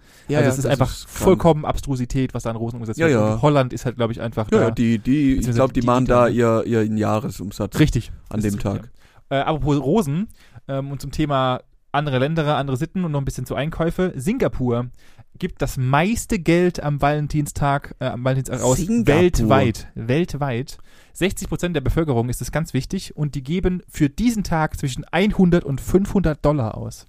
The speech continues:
Speaker 1: Nicht dein Ernst.
Speaker 2: Das ist mein voller Ernst. Ich hab, ich hab gedacht, ich fall vom Glauben ab. Es ist richtig krass viel Geld, nur für Valentinstag.
Speaker 1: Krass.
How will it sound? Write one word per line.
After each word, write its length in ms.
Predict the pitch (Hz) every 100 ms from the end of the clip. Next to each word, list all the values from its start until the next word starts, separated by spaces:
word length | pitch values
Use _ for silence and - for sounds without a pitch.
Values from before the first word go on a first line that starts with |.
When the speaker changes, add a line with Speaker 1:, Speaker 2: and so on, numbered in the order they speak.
| -
Speaker 1:
Nicht 400 | 117 104 - -
dein 160 | 90
Ernst. 220 | 90 101 104
Speaker 2:
Das 80 |
ist 80 | 110
mein 100 | 123
voller 160 | - 120
Ernst. 220 | 113 -
Ich 60 | -
hab, 80 | 120
ich 80 | -
hab 80 |
gedacht, 180 | 135 127
ich 100 | -
fall 180 | - 131
vom 160 | 120 113
Glauben 280 | 117 120 104
ab. 160 | - - - - - -
Es 80 |
ist 140 | - -
richtig 220 | 196 180
krass 180 | 151 -
viel 80 | 143
Geld, 300 | 143 147 143
nur 120 | 165
für 100 | 147
Valentinstag. 500 | 160 143 117 110 107
Speaker 1:
Krass. 400 | - 107 - -